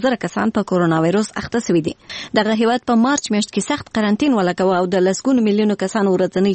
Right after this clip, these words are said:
چارې ټکنۍ سوې. خو صدر اعظم نریندرا مودي د فعالیتونو د بیرته پرانستلو په برخه کې د نورو هیوادونو پر خلاف دا کار ونه کړ. د دې پر ځای په وروستیو میاشتو کې د ښاغلي مودي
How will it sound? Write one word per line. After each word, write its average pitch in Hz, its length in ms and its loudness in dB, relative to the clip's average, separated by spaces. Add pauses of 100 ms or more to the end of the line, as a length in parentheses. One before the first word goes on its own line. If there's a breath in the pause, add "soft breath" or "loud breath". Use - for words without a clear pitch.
چارې 175 200 0 (120)
ټکنۍ 240 320 2 (100)
سوې. 165 140 -2 (380 loud breath)
خو 311 220 0
صدر 226 200 0
اعظم 233 260 0
نریندرا 214 440 0
مودي 190 320 2
د 214 140 -2
فعالیتونو 190 480 0
د 175 100 -2
بیرته 190 240 -2
پرانستلو 175 460 0
په 240 100 0
برخه 247 260 -2
کې - 460 -4
د 247 140 2
نورو 262 200 2
هیوادونو 185 460 2
پر 175 140 -6
خلاف 233 340 -2
دا 160 80 -2 (100)
کار 202 160 -2
ونه 240 220 2
کړ. 175 100 -2 (480 loud breath)
د - 20 -2 (100)
دې 269 120 0
پر 233 140 -2
ځای 240 180 -2 (240 loud breath)
په 262 80 4
وروستیو 262 480 2
میاشتو 285 320 -2
کې 214 140 -2
د 208 100 -2
ښاغلي 202 320 2
مودي 190 240 2